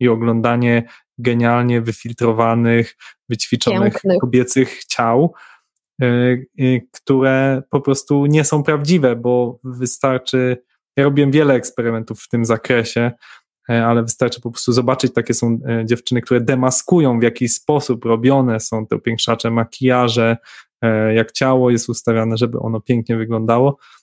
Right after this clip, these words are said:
Speaker 1: Takie rzeczy moim zdaniem powinny być obowiązkowe w ramach, e, twoich zaproponowanych lekcji medialnych, <clears throat> bo nie zawsze do tego dotrzemy i powinniśmy sobie ciągle o tym powtarzać, że to jest świat, e, mi-, zmitologizowany, tak?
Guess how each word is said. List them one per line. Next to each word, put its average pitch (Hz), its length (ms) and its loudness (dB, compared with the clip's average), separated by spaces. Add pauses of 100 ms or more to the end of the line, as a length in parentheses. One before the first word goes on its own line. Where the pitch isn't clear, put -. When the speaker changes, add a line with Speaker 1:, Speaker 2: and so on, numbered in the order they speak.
(360)
Speaker 1:
Takie 135 320 0
rzeczy 131 240 0
moim 123 260 2
zdaniem 123 200 2
powinny 123 220 -2
być 117 140 -6
obowiązkowe 123 600 0
w 117 40 0
ramach, 110 400 0
e, 113 180 -4
twoich 117 340 -2
zaproponowanych 113 760 -2
lekcji 120 380 -2 (420)
medialnych, 123 720 0 (420)
<clears throat> - 800 -4
bo 131 160 4
nie 131 160 4
zawsze 139 300 2
do 127 60 -4
tego 135 220 2
dotrzemy 143 540 0
i 135 60 0
powinniśmy 131 340 0
sobie 127 220 0
ciągle 131 380 2
o 127 80 0
tym 123 200 -2
powtarzać, 113 500 -2
że 113 80 -6
to - 100 -4
jest 117 180 -2
świat, 123 320 -4
e, 117 420 -2
mi-, 127 280 -2
zmitologizowany, 127 1300 0 (100)
tak? 110 200 -6